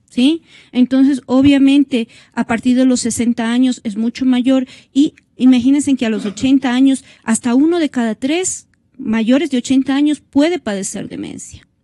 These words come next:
¿sí? Entonces, sí está asociado a la edad, sí hay una variante que se da en pacientes más jóvenes, por eso es importante frente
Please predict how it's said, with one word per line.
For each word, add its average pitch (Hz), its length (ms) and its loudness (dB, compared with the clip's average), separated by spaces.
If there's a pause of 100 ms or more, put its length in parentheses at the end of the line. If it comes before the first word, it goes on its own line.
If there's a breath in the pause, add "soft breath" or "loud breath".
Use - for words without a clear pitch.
¿sí? 294 300 -2 (260 loud breath)
Entonces, 254 480 0
sí 311 260 0
está 277 300 -4
asociado 226 640 -6
a 214 60 -4
la 190 100 -6
edad, 214 340 -4 (360 soft breath)
sí - 240 -6
hay 214 140 -2
una 262 160 0
variante 214 400 -4
que 277 100 -8
se 233 120 -8
da - 20 -6
en 196 80 -8
pacientes 208 420 -10
más 196 200 -8
jóvenes, 277 520 -2 (120)
por 196 160 -8
eso 254 160 -8
es 262 100 -4
importante 226 720 -4
frente 208 500 -8